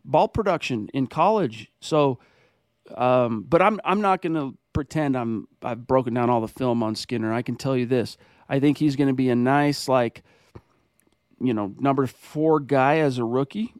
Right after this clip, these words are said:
and they do expect him to be available to play this year with that, that pec. There will be enough time in between when it happened and when the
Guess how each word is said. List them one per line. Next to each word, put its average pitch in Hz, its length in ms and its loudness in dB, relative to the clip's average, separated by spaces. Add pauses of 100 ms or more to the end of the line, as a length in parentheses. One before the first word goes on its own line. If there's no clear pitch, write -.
(140)
and 131 120 2
they 131 100 2
do 143 200 2
expect 151 400 -2
him 147 100 2
to 127 60 -4
be 127 120 -2
available 123 400 0
to 120 60 -8
play 120 280 -4
this 123 200 -4
year 131 220 -4
with 131 180 -8
that, 110 260 -4 (100)
that 113 240 -10
pec. 127 200 -8
There 120 160 -6
will 127 120 -4
be 123 140 -4
enough 120 260 -2
time 123 340 -4
in 117 80 -2
between 127 460 -4
when 110 120 -2
it - 100 -12
happened 147 420 -2
and 113 280 -2
when 117 220 0
the 110 120 -2